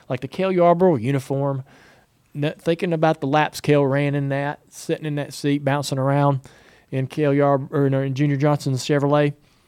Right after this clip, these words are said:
Um, that's the kind of history that, that makes this, makes this room what it is, makes this table what it is, and makes our podcast,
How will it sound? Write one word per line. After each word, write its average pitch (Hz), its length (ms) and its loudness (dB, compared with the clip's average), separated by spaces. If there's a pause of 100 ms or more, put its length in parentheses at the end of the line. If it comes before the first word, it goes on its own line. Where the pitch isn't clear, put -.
(420)
Um, 113 460 0
that's 165 220 -2
the - 80 -8
kind 143 200 0
of 113 60 -2
history 127 360 0
that, 113 180 -6 (180)
that - 140 -10
makes 135 280 -10
this, - 280 -6 (140)
makes 131 220 -8
this - 180 -8
room 131 220 0
what 120 140 2
it 113 80 -4
is, 123 300 2
makes 151 220 -2
this 147 140 -4
table 160 300 2
what 101 140 -4
it 95 80 -10
is, 101 280 -4
and 107 60 -8
makes 117 260 -6
our 117 160 -2
podcast, 123 800 -4